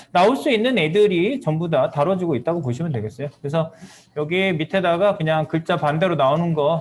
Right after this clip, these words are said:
하나만 써보고 요거, 요 부분은 마무리가 될 것 같아요. 내려가 보겠습니다. 지리지-, 아래쪽에다가, 아래쪽에다가, 블록 커트 아래쪽에다가 넣어볼게요.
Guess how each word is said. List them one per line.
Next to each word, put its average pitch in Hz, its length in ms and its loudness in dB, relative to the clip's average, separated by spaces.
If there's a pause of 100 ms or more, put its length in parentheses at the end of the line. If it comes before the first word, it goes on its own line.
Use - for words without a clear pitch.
하나만 160 580 -2 (420)
써보고 147 600 -2
요거, 135 400 0
요 135 140 2
부분은 147 400 -2
마무리가 127 400 0
될 113 120 -8
것 110 120 -6
같아요. 92 240 -12 (720)
내려가 139 240 0
보겠습니다. 104 400 -6 (220)
지리지-, 123 520 -6
아래쪽에다가, 202 760 0 (1300)
아래쪽에다가, 160 800 -4 (600)
블록 233 280 2
커트 254 280 0
아래쪽에다가 190 680 2
넣어볼게요. 117 400 -4